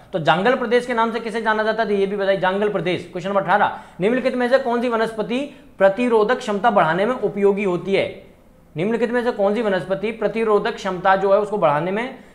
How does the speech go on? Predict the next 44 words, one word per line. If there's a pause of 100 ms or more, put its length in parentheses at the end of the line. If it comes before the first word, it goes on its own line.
जो
है
उपयोगी
होती
है,
क्वेश्चन
number
अठारह। (260)
और
जंगल
प्रदेश
किसे
कहते
हैं
बताइए, (320)
तो
अश्वगंधा
जो
है
question
number
अठारह
का
correct
answer
क्या
हो
जाएगा,
अश्वगंधा।
अश्वगंधा
क्या
हो
जाएगा, (500)
वनस्पति
प्रतिरोधक
क्षमता
जो
है (100)
ये
बढ़ाने
में
उपयोगी
होती
है,